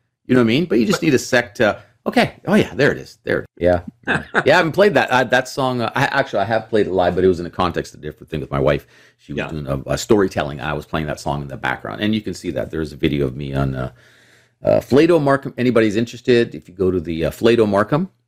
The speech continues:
Speaker 1: Flato Theater, um, you can watch our whole, um, uh, Take Your Power Back concert.
Speaker 2: Oh,
Speaker 1: And that
Speaker 2: fantastic.
Speaker 1: was one, that was one of the songs I played. Uh, I played a few songs, but like I said, that's a newer song I just recorded in twenty twenty-three. You know, I just released it in March, but I haven't had a chance to play that one too much.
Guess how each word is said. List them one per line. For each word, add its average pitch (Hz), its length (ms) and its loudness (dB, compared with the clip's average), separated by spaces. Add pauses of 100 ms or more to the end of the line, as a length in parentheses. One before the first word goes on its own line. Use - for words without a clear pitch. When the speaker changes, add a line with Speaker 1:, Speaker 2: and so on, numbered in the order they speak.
(120)
Speaker 1:
Flato 95 300 4
Theater, 110 500 2 (580)
um, 85 320 0
you 78 60 -8
can 82 160 -12
watch 76 220 -2
our 76 80 2
whole, 80 460 4
um, 60 560 -4 (320)
uh, 69 120 -8
Take 104 220 0
Your - 60 -8
Power 87 240 0
Back 71 220 -6
concert. - 440 -12 (480)
Speaker 2:
Oh, 143 160 -10
Speaker 1:
And 151 240 -4
that 80 160 -2
Speaker 2:
fantastic. - 40 -20
Speaker 1:
was 98 120 -12
one, 95 200 -2
that 87 160 2
was 85 100 -4
one 82 140 -6
of 65 60 -10
the 67 60 -12
songs 78 320 -4
I 65 80 -2
played. 65 500 -4
Uh, 50 640 -8 (120)
I 156 40 2
played 160 180 4
a - 40 -2
few 123 140 2
songs, - 340 -4
but 98 200 2
like 98 80 2
I - 40 -12
said, - 280 0
that's 92 200 0
a 95 40 0
newer 87 320 -2
song 78 260 -4
I 67 60 -6
just 67 240 -16
recorded 71 360 -2 (160)
in - 60 -20
twenty 90 220 0
twenty-three. 71 400 -8
You 64 120 -14
know, 71 80 -6
I 62 60 -4
just 65 160 -14
released 64 240 -16
it 67 100 -14
in 65 60 -16
March, 69 320 -6
but - 180 -2 (320)
I 98 60 0
haven't 104 160 0
had 95 100 0
a - 40 -6
chance 98 160 -4
to - 80 -16
play 107 160 2
that 90 120 2
one 87 120 -8
too - 200 -12
much. 90 600 -6